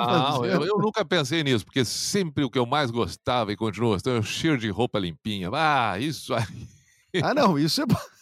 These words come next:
Speaker 2: Mas motel tem um cheiro.
Speaker 1: Tem.
Speaker 2: Motel tem um cheiro
Speaker 1: Claro,
Speaker 2: específico
Speaker 1: claro.
Speaker 2: de motel.
Speaker 1: Claro, claro.
Speaker 2: Que, que eu não
Speaker 1: É.
Speaker 2: sei o que é, mas é, mas
Speaker 1: Não,
Speaker 2: tem.
Speaker 1: e, e, e tem uma outra coisa, nós já vamos chegar na fase adulta, tá? Mas antes,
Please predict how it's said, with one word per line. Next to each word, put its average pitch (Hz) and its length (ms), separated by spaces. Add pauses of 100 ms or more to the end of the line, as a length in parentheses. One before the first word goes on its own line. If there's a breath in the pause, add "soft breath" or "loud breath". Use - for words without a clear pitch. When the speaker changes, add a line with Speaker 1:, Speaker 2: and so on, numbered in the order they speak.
(400 loud breath)
Speaker 2:
Mas 359 200
motel 262 480
tem 302 200
um 339 100
cheiro. 269 480 (220 soft breath)
Speaker 1:
Tem. 110 220
Speaker 2:
Motel 180 460
tem 302 260
um 285 60
cheiro 190 340
Speaker 1:
Claro, 156 340
Speaker 2:
específico 127 580
Speaker 1:
claro. 151 100
Speaker 2:
de 139 80
motel. 127 400
Speaker 1:
Claro, 104 460
claro. 104 240
Speaker 2:
Que, - 720
que 156 60
eu 147 60
não 202 120
Speaker 1:
É. 214 40
Speaker 2:
sei 220 160
o 214 60
que 302 160
é, 180 280
mas 139 280
é, 175 260 (100)
mas 127 200
Speaker 1:
Não, 226 120
Speaker 2:
tem. 143 200
Speaker 1:
e, 175 180
e, 180 100
e 170 40
tem 233 260
uma 196 160
outra 180 320
coisa, 160 200
nós 113 140
já 120 100
vamos 156 240
chegar 160 240
na 160 80
fase 156 260
adulta, 127 360
tá? 110 160
Mas 104 300
antes, 135 340